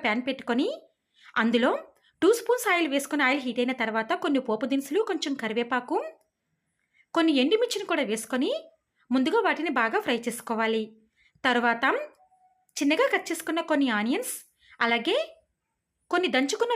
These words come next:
వెల్లుల్లి కూడా వేసుకొని వాటన్నిటిని బాగా ఫ్రై చేసుకోవాలి.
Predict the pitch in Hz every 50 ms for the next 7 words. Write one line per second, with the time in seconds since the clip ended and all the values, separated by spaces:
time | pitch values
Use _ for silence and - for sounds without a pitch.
0 | 269 277 254 269 330 339 381 381 359 330 285 208 214 214 - - - 214 269 330
1 | 466 622 640 - - _ _ _ _ _ _ _ _ _ _ _ _ - - 285
2 | 294 294 277 254 262 269 277 285 349 415 269 254 226 214 214 - - 403 - 254
3 | 233 240 247 240 - - - 233 220 226 220 220 226